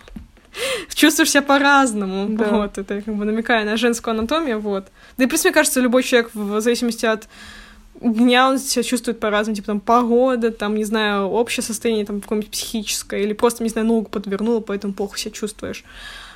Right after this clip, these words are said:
Speaker 1: Вот. Но я при этом всё равно се-, я всё равно стремлюсь прыгнуть выше головы, то есть я всё равно стремлюсь быть лучше, чем вчера, но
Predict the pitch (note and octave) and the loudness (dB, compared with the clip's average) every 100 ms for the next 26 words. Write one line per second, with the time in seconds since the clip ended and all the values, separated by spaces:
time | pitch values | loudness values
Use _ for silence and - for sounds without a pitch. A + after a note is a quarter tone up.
0 | - G#3+ G3 G3 F#3+ - - - - - | -12 -8 -4 -2 -2 -6 -14 -12 -8 2
1 | A#3 A#3+ A#3+ B3 C#4 C4 C4+ D#4+ - D4+ | 4 6 4 2 0 2 4 2 2 0
2 | C4 - A#3+ A#3 B3+ C4 D#4+ D#4 D4 - | 0 0 2 4 4 4 4 2 -2 -6
3 | - - A3+ A#3+ A#3+ C4 - - B3+ A#3+ | -18 -8 0 2 4 2 0 -4 0 2
4 | A#3 B3 A#3 A3+ A3+ G#3+ C#4+ D4 A#3+ A#3 | 2 -2 -4 -2 0 0 -2 0 -2 -2
5 | - A#3+ C4 - A#3 A#3 A#3 - - - | -2 0 0 -2 0 2 0 -4 -14 -18
6 | - - - G#3+ A#3 B3 B3+ C4 B3 - | -18 -20 -8 0 0 2 0 0 -2 -4
7 | A#3+ - B3+ A3+ A#3 F#4+ - - _ _ | -4 -2 -2 0 -2 -6 -16 -20 _ _
8 | _ - - A3+ A#3+ A#3+ - | _ -12 -4 0 2 2 0